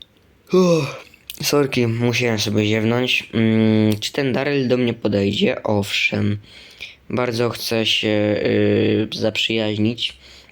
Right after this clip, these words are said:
y, z moim Percubem we mnie. Oj, może Leona-, oj, to byłby głupiutki pomysł, słuchajcie. Zaprzyjaźnić się, y, z Leonem.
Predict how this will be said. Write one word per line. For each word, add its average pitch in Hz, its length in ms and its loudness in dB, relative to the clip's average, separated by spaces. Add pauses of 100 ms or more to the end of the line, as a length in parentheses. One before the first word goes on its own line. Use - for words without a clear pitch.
(640)
y, 110 340 2
z 120 160 -6
moim 113 440 0
Percubem 113 800 -2 (640)
we 110 280 0
mnie. 101 380 -2 (840)
Oj, 104 480 0
może 110 260 0
Leona-, 110 380 0
oj, 123 580 2
to 120 200 0
byłby 139 500 2
głupiutki 143 840 2
pomysł, 135 560 0
słuchajcie. 110 720 -4 (540)
Zaprzyjaźnić 123 920 -2
się, 113 600 0 (420)
y, 110 40 2
z 113 80 -2
Leonem. 120 720 0